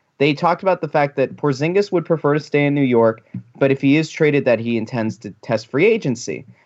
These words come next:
So then that led me to go into this just wormhole of,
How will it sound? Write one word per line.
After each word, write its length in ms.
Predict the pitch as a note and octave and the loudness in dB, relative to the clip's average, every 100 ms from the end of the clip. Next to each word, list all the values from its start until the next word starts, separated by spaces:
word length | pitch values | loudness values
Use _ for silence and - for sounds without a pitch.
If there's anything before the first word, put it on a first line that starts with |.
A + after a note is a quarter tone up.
| _ | _
So 160 | - | 2
then 140 | F3 E3 | 4 4
that 220 | G3 A3 | 2 2
led 180 | F#3 D#3 | 2 2
me 140 | D3+ | 0
to 80 | C#3 | 0
go 260 | C#3+ C#3 | 2 4
into 340 | C#3 C3+ - C3+ | 4 0 -2 -2
this 360 | B2 A2+ - - | 0 0 -4 -6
just 240 | C#3 B2 - | -4 -4 -6
wormhole 920 | F#2+ F#2 C3+ F3 D#3 D3+ D3 D3 D3 _ _ _ | -10 -2 0 2 2 2 2 0 -4 _ _ _
of, 440 | A#2 A#2 A2+ G#2+ | 0 2 2 0